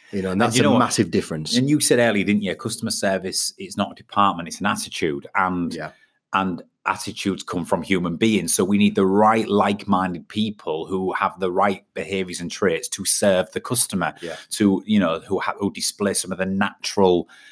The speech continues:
Speaker 2: uh, traits and characteristics, which leads me to signpost something at this point in the Hubcast. On the T two Hub, you, if you go to the productivity tool section,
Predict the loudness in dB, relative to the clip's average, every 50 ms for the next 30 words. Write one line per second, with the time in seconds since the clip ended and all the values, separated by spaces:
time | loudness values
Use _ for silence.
0 | _ _ -4 -4 -4 -4 -4 0 2 2 2 2 0 -6 -8 -6 -4 -4 -4 -4
1 | -4 -4 -2 0 0 -2 -2 -6 -10 -6 -6 -6 -2 2 4 4 4 4 4 2
2 | 2 2 2 0 -2 -2 0 2 2 2 2 0 0 2 2 2 2 2 0 0
3 | -2 -4 -4 -4 -4 -4 -4 -6 -10 _ -4 -4 -4 -4 -6 -2 0 0 0 0
4 | -2 -4 -4 -2 -4 -6 -12 _ -20 -20 -20 -20 -20 -20 -12 _ 2 4 6 6
5 | 6 6 6 4 4 2 2 0 0 0 2 0 0 0 0 0 2 2 2 0
6 | -2 -4 -2 -2 -2 -4 -8 -8 -6 -8 -4 0 0 0 0 0 -8 -14 _ -4
7 | -4 -4 -4 -8 -8 -6 -2 -2 0 0 0 -2 -2 -4 -2 -2 0 0 0 0
8 | -2 -4 -4 -6 -8 -6 -6 -6 -6 -6 -8